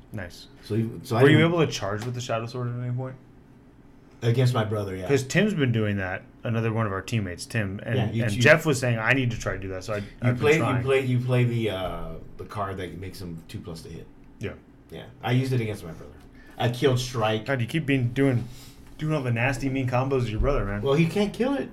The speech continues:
Speaker 2: He, he didn't kill it until, uh, like, turn four.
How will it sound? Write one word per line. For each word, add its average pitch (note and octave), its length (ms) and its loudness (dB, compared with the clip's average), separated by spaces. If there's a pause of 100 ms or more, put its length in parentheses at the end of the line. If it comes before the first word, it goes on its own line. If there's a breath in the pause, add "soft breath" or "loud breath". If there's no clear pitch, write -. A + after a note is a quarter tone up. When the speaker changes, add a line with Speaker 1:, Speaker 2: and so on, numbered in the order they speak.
(120)
Speaker 2:
He, E3 240 -2
he D3 140 0
didn't G#3 180 2
kill G#3 220 4
it G3 80 0
until, E3+ 520 -2
uh, C#3 400 -4 (1120 loud breath)
like, B2 180 -2
turn D#3 240 -2
four. C3 480 0